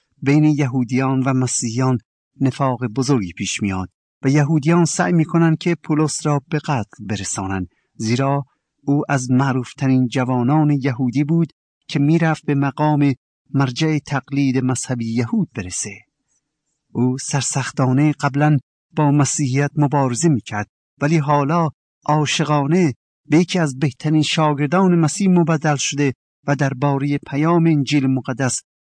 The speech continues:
با یهودیان به جر و بحث می‌پرداخت و آنان را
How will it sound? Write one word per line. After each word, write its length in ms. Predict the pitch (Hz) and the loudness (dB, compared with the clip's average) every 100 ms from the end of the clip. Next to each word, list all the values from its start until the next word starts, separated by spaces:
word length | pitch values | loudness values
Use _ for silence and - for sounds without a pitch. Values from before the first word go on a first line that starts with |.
| _ | _
با 160 | 143 131 123 | -2 -2 0
یهودیان 680 | 131 120 110 110 120 117 104 _ _ _ | 0 0 0 -2 0 0 -2 _ _ _
به 180 | 127 110 | -2 0
جر 260 | 101 117 | 0 -2
و 60 | 113 | -2
بحث 320 | 101 131 - | -4 -4 -2
می‌پرداخت 600 | 139 - 123 110 123 110 _ _ _ | -4 -2 -6 -2 -4 -4 _ _ _
و 40 | 123 | 0
آنان 340 | 120 123 120 | 2 2 2
را 200 | 117 113 | 2 -2